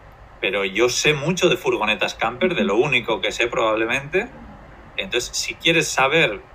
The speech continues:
eh, sobre viajar en furgoneta camper, el libro es buenísimo, aunque veas, eh, eh, faltas ortográficas, aunque veas que la estructura no tiene sentido, pero vas a aprender muchísimo. Y, y en las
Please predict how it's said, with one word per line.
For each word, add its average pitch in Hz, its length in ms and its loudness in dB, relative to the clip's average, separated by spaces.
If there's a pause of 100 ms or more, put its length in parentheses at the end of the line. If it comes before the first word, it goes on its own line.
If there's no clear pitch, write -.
eh, 104 320 -6 (160)
sobre 113 340 -2
viajar 107 340 2
en 147 120 -2
furgoneta 139 480 -2
camper, 180 280 0
el 113 140 -2
libro 196 320 0
es 160 80 2
buenísimo, 113 460 -4
aunque 104 240 -4
veas, 120 420 0 (400)
eh, 110 500 -2 (300)
eh, 110 380 -4 (300)
faltas 123 360 0
ortográficas, 139 960 0
aunque 117 220 -4
veas 110 160 0
que 120 220 -2
la 110 100 0
estructura 113 560 -4
no 110 120 -8
tiene 117 180 -6
sentido, 151 420 -6
pero - 220 -4 (140)
vas 127 180 2
a - 20 2
aprender 110 320 -2
muchísimo. 95 560 -10
Y, - 320 -6
y 98 60 -2
en 95 80 -8
las 92 340 -4